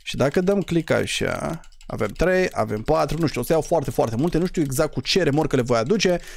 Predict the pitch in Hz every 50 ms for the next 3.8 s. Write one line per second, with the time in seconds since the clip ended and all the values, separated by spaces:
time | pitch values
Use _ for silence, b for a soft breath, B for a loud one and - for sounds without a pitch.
0 | B B B - 113 113 156 185 233 220 180 165 175 196 233 240 233 190 190 196
1 | 180 180 180 175 165 160 151 143 139 - - 139 127 120 117 113 113 107 110 110
2 | 107 110 - 180 175 - - 208 202 - - 196 190 - - 175 165 - 151 -
3 | 160 143 139 135 165 160 156 139 147 151 151 143 165 170 190 190